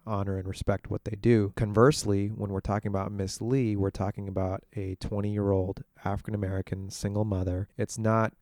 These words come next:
a far stretch to think that race and gender are at play when a local law enforcement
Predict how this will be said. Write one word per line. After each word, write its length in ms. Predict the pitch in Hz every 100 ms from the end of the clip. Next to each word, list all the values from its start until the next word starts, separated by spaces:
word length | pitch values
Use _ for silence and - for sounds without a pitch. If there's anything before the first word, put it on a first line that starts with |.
| -
a 60 |
far 280 | - 113 104
stretch 380 | - 127 120 -
to 120 | -
think 340 | - 110 101 -
that 280 | 104 95 - _ _
race 540 | 110 104 101 113 - -
and 220 | 98 101
gender 540 | 104 98 101 110 135 -
are 480 | 104 95 95 95 98 -
at 200 | 110 -
play 480 | - 135 107 101
when 420 | 104 101 98 98 101
a 140 | 104
local 540 | 98 98 104 - 104 98
law 220 | 98 101
enforcement 600 | 104 - 98 - 98 -